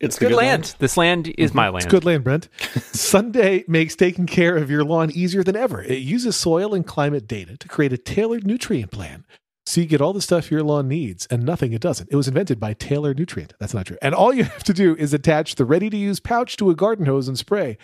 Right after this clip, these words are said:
Speaker 3: I'm very excited to do it. So instead of lawn care taking up most of the day, it takes fewer than fifteen minutes. Sunday is made with ingredients that you can actually pronounce, like seaweed, iron, and molasses, so you can grow better and feel better about it.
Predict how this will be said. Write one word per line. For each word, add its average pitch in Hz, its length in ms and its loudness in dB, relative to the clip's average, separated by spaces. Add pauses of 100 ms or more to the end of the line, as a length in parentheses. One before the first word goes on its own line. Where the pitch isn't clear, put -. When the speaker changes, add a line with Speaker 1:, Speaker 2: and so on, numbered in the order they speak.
(240)
Speaker 3:
I'm 110 120 0
very 139 240 0
excited 117 360 -4
to 110 80 -6
do 104 140 -4
it. 92 100 -16
So 135 120 2
instead 127 260 2
of 185 60 2
lawn 190 220 2
care 175 180 -2
taking 160 280 -2
up 143 80 -4
most 143 220 -2
of - 40 -16
the 143 100 -4
day, 175 180 -2 (320)
it - 100 -8
takes 180 240 -4
fewer 196 220 -6
than 139 120 -8
fifteen 147 520 -6
minutes. 95 380 -10 (460)
Sunday 240 280 -4
is 220 160 -4
made 185 160 0
with 190 100 -2
ingredients 147 420 -2
that - 60 -2
you 160 80 -2
can 156 100 -2
actually 156 280 -4
pronounce, 170 480 -4
like 123 180 -2
seaweed, 117 540 -6 (100)
iron, 139 460 -4
and 147 100 4
molasses, 175 720 -4
so - 160 -2
you 160 140 2
can 151 160 -4
grow 175 260 0
better 190 400 -2
and 165 240 -2
feel 156 320 -4
better 127 260 -2
about 113 300 -4
it. 95 80 -14